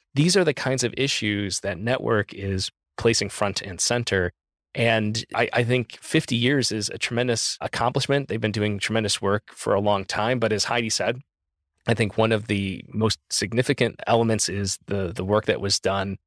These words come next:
on behalf of the Affordable Care Act back in, in two thousand nine and two thousand ten. But also credit to the Catholic Health Association, which also broke ranks from the U S C C B that was having none of it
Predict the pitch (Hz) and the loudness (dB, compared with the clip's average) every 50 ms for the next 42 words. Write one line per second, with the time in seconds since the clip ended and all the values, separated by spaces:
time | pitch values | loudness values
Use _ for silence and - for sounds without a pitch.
0 | _ _ _ _ - 107 110 107 - 92 - - 110 107 98 - - - 90 95 | _ _ _ _ -2 -2 0 2 2 0 2 2 2 2 0 0 -2 -2 0 0
1 | 92 90 87 101 92 95 - - 117 107 87 85 - - - - 131 135 123 120 | 0 -2 -2 -4 -4 -4 0 2 2 2 2 0 -4 -2 0 2 2 2 2 0
2 | 123 - - - 101 101 107 - - 90 95 90 - - 95 90 - - - 101 | -2 -6 -4 -2 -2 -2 -2 -4 -6 -10 -12 -10 -10 -10 -12 -8 -6 -4 -2 -2
3 | 87 87 85 - 85 85 90 90 87 87 95 110 131 156 160 _ _ - 92 87 | 0 0 -2 -2 -4 -4 -4 -2 0 2 2 2 0 0 -2 _ _ -6 -4 -2
4 | - - 90 92 90 90 82 - - - 117 120 123 151 170 - _ _ _ _ | 2 4 4 4 2 0 -4 -4 -2 0 0 0 0 -2 -4 -6 _ _ _ _
5 | _ _ _ - - 120 110 110 - - 123 127 - - 123 - - 120 117 113 | _ _ _ 0 4 4 4 4 4 2 2 2 2 0 -2 0 0 0 0 -2
6 | - - - - 117 110 113 107 107 104 - 107 - - 120 117 110 - 127 123 | -4 -4 -2 0 2 2 2 0 -2 -2 -4 -4 -2 0 -2 0 0 0 0 0
7 | 117 - - 107 101 - 98 92 98 101 - - 110 110 107 104 107 - - 104 | 0 0 -2 -2 -2 -2 -4 -4 -4 -2 -2 -2 -2 -2 -2 -2 -2 -2 0 0
8 | 123 131 - 151 131 120 110 92 - _ _ _ _ - - - 110 - - 95 | 0 2 2 2 2 0 -2 -4 -10 _ _ _ _ 0 2 2 2 2 0 -4
9 | 95 95 95 98 - - - - 104 98 95 92 98 92 92 95 98 98 101 101 | -4 -4 -4 -2 -4 -4 -4 -2 -4 -2 -2 -2 -4 -4 -4 -2 0 2 4 4
10 | 95 - - - 98 - - 98 98 - 98 95 95 98 92 92 87 - - 95 | 2 0 0 -2 -4 -4 -4 -6 -6 -6 -6 -6 -4 -4 -2 -2 -2 -2 -4 -4
11 | 92 90 - - 104 92 90 92 92 95 110 110 104 98 - 92 98 - | -4 -2 -2 -2 -2 -2 -2 -4 -2 0 0 2 2 0 0 0 -2 -2